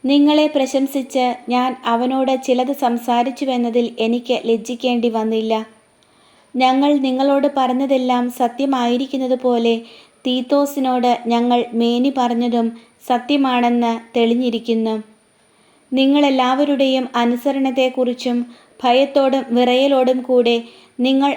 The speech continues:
അവനെ സ്വീകരിച്ചതിനെക്കുറിച്ചും ഓർക്കുമ്പോൾ അവൻ വികാരതരളിതനാകുന്നു.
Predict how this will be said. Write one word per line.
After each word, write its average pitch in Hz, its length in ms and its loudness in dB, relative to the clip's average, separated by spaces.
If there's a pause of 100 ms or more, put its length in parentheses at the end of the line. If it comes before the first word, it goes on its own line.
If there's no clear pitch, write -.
അവനെ 247 340 0
സ്വീകരിച്ചതിനെക്കുറിച്ചും 240 1400 -2
ഓർക്കുമ്പോൾ 233 680 0 (420)
അവൻ 240 300 0 (140)
വികാരതരളിതനാകുന്നു. 233 1600 0